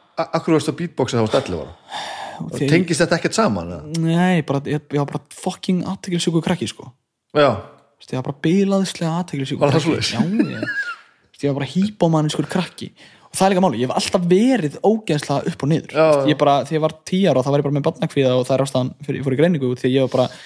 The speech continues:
Speaker 2: gat ekki sofið, því að mamma og pabbi voru bara að fara að vera að renda á geimverum, skilurðu? Ég bara
Speaker 1: Já.
Speaker 2: gat ekki, þú veist, það var bara það, ég bara gat ekki sofið. Bara það, ef, ef einhver, einhver Herbert Pervert sem að spáði heimsendi í útvarpinu og ég las það á Vísi, þá svaf ég ekki í tíu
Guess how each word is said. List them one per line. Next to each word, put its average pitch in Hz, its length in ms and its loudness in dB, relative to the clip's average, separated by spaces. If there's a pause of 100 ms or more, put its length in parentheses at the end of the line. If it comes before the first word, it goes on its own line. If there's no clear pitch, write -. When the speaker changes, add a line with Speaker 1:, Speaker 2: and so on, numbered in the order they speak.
(320)
Speaker 2:
gat 127 160 0
ekki 131 100 2
sofið, 151 380 2
því 127 100 0
að 120 80 -2
mamma 135 220 -2
og - 20 -10
pabbi 151 240 -2
voru 151 140 2
bara 165 100 0
að 165 80 2
fara 165 140 2
að - 20 2
vera 170 160 2
að - 240 -6
renda 151 160 0
á 175 80 0
geimverum, 208 320 2 (400)
skilurðu? - 280 -8 (280)
Ég - 80 -8
bara 135 80 2
Speaker 1:
Já. 135 80 4
Speaker 2:
gat 175 220 4
ekki, 107 100 -10
þú - 80 -14
veist, 156 80 -10
það 147 140 2
var 143 80 -2
bara 170 100 -2
það, 147 220 2
ég - 80 -10
bara 123 160 -6
gat 123 160 -2
ekki 165 100 -2
sofið. - 340 0 (680)
Bara 127 140 6 (120)
það, - 220 -4
ef, 147 140 2 (180)
ef 151 100 4
einhver, 151 340 2 (120)
einhver 156 180 -2
Herbert 170 380 -2
Pervert 190 340 0
sem 170 140 0
að - 20 -10
spáði 165 240 2
heimsendi 165 560 2
í 147 80 2
útvarpinu 139 380 -2
og 127 80 2
ég 131 100 2
las 170 160 0
það 156 80 2
á 143 80 2
Vísi, 190 340 0 (500)
þá - 100 0
svaf 190 260 4
ég 123 140 0
ekki 139 160 -4
í - 20 -10
tíu 185 160 4